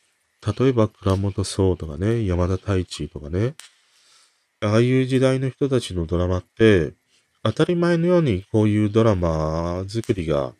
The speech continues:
できていた。で、また視聴者もそれを楽しんで見ていた。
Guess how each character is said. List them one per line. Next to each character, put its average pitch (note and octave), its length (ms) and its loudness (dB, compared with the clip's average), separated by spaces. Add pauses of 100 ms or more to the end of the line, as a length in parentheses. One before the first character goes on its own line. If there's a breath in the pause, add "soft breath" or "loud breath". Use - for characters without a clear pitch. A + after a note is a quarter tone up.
(420)
で G2+ 280 2
き - 100 -14
て D#2+ 100 -6
い D2+ 80 -4
た。 C#2+ 240 -6 (220)
で、 A2 200 2
ま A2 120 -2
た A2+ 140 -2
視 - 160 -10
聴 A#2+ 160 4
者 - 160 -4
も C#3 180 0
そ - 160 -6
れ F#2 100 2
を E2+ 40 4
楽 F2+ 320 -2
し - 140 -8
ん E2 100 -10
で C#2+ 160 -6
見 E2+ 100 -8
て C#2+ 120 -14
い C2+ 80 -12
た。 - 120 -18